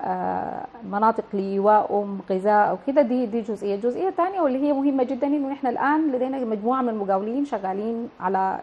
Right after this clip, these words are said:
إطار ال-، العمل في، آه، في ال-، في الكارثة من خلال، آه، توفير آليات اللي هي الجلابات ولوادر وكل ال-، الماشينريز اللي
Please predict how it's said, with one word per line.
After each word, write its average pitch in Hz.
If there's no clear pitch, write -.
إطار 196
ال-، 180
العمل 226
في، 185
آه، 180
في 190
ال-، 180
في 185
الكارثة 262
من 277
خلال، 220
آه، 196
توفير 220
آليات 214
اللي 190
هي 190
الجلابات 190
ولوادر 202
وكل 262
ال-، 247
الماشينريز 226
اللي 185